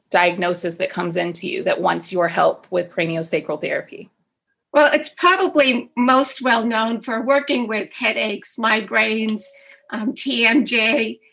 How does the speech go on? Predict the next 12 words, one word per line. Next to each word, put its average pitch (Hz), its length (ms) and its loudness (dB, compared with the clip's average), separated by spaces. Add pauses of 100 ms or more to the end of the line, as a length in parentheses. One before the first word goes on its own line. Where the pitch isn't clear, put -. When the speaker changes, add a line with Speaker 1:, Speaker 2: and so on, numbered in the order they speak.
(200)
Speaker 2:
anything 262 440 2
having 233 400 0
to 226 120 0
do 226 220 -2
specifically 226 840 -4
with 233 200 -4
the 226 80 -2
bony 226 360 0
structures 226 840 -2
in 220 180 -2
the 226 100 0
head. 233 480 0